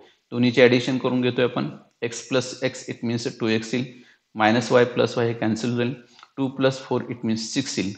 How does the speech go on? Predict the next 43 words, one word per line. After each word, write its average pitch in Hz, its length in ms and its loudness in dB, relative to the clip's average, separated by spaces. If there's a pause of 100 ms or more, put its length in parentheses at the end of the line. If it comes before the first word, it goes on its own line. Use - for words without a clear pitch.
(160)
Again 117 280 -2
टू 127 60 -2
मल्टिप्लायचं 110 680 0
डिवाइड 117 340 6
करा, 92 160 2 (380)
therefore 110 260 0 (140)
x - 180 -8
is 107 140 -2
equal 107 200 -4
to 104 100 -10
ही 110 60 -2
व्हॅल्यू 104 260 2
आपल्याला 101 280 -2 (140)
थ्री 95 100 -6
मिळेल. 90 220 -10 (400)
ही 139 40 2
व्हॅल्यू 127 220 8
आपण 131 160 4
इक्वेशन, 127 460 2 (380)
आता - 120 2
इक्वेशन 147 420 2 (140)
फोर्थ 175 340 4
नंबरचं 160 380 6
आपल्याला 151 280 4
सिम्पल 180 420 -2
आहे, - 80 -12 (140)
त्याच्यामध्ये 165 360 -2
सबस्टिट्यूट - 440 -6
करूया. 107 140 -6 (420)
Put 104 100 -12 (100)
x - 200 -2
is 139 80 2
equal 143 240 -2
to 151 60 -2 (100)
three 127 100 -2 (120)
in 120 80 -4
equation 117 520 -2
four. 92 160 -4 (220)
फोर्थ 147 240 6
नंबरचं 131 360 6
आता 98 120 0
आपण 92 200 -2
इक्वेशन, 78 320 -8